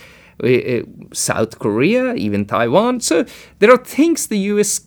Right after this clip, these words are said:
can have, I mean, can do and could have done quietly. Uh, but instead, we get a politician before a midterm election flying in, making a symbolic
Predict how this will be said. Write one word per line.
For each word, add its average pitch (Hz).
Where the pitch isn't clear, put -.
can 185
have, 170
I 160
mean, 151
can 196
do 147
and 220
could 359
have 151
done 87
quietly. -
Uh, 143
but 190
instead, 185
we 160
get 151
a -
politician 147
before 277
a 202
midterm 147
election 120
flying 262
in, 107
making 254
a 220
symbolic 143